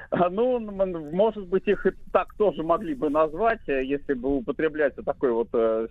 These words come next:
синоним, а, современный. А, да, это все те, кто не принадлежали к казачьему сословию, а, но, тем не менее, э, работали, э, работали батраками, работали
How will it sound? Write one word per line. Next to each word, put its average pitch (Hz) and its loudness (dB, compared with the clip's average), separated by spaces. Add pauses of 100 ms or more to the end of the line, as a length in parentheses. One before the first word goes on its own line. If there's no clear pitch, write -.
синоним, 156 -2 (300)
а, 123 0
современный. 160 -4 (240)
А, 139 0
да, 214 -2
это 196 -10
все 185 -2
те, 240 0
кто 208 0
не 190 -6
принадлежали 160 -2
к - -14
казачьему 139 -4
сословию, 143 0 (300)
а, 147 2
но, 208 -2
тем 185 -4
не 190 -8
менее, 160 -4
э, 131 0
работали, 165 -6
э, 156 2 (200)
работали 165 -2
батраками, 151 -2
работали 135 0